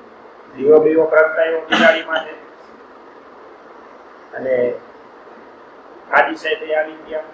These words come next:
પછી એ દ્વારે કાજી સાહેબે કુરાન વાંચવાનું ચાલુ કર્યું. હવે જે ઓલો ભાઈ ભેગો હતો, બરાબર આ એક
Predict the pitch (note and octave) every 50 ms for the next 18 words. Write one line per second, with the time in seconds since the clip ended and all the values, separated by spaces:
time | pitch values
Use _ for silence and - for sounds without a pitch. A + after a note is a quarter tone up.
0 | - - - - A#2 B2 - C3+ C#3 D3 D3+ D3 D3+ D3+ D3+ D3+ D3 C#3 C#3+ C#3
1 | - C#3+ D3 - D3 C#3+ C#3+ D3 C#3+ - D3 D#3 D#3 D3+ - D3+ D3+ D3+ - D#3
2 | D3+ D3+ D3+ C#3+ - D3+ D3+ D3+ D#3 D#3+ D3 E3 D#3+ - - G#2+ - - - -
3 | - - - - - - - - - - - - - - - - - - - -
4 | - - - - B2+ C#3 D3 C#3+ C#3+ C#3+ C#3 C3 B2+ - - - - - - -
5 | - - - - - - - - - - - - - - - - - - - -
6 | - C3 C#3+ D3+ D#3 E3 - - - C#3 D3 - C#3 C#3 D3 D3 D3+ D3+ D#3+ D#3+
7 | - - - - - - - - - - - - - - - - - - - -
8 | - - - - C#3+ D#3 D#3+ E3 E3 E3 E3 E3 E3 D#3+ E3 E3 D#3+ D#3+ D3+ D#3
9 | D#3 D#3 D#3+ D#3 D#3+ E3 F3 F3+ F3 -